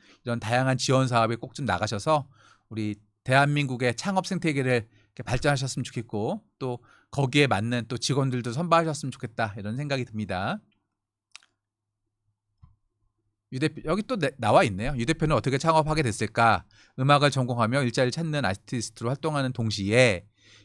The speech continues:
기업 입장에서 아티스트를 찾는 과정도 직접 겪었다. 그 과정에서 예술계 구-, 구조적인 문제를 발견했고 아티스트는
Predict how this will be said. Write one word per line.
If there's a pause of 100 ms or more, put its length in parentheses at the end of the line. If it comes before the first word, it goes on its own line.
(120)
기업
입장에서 (380)
아티스트를
찾는
과정도
직접
겪었다.
그
과정에서
예술계
구-, (420)
구조적인
문제를
발견했고
아티스트는